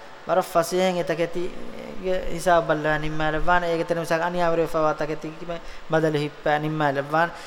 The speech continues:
දෙන් අල්ලාහ් හුරිහා තකෙච්චක වහී කුරාන කූනි තුරාබා වෙය්‍ය වාෂද. එනි මුනි.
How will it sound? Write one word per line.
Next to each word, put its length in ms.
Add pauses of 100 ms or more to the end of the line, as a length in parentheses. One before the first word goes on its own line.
දෙන් 200
අල්ලාහ් 320
හුරිහා 340
තකෙච්චක 540
වහී 260
කුරාන 340
කූනි 360
තුරාබා 560 (140)
වෙය්‍ය 340
වාෂද. 440 (480)
එනි 200
මුනි. 240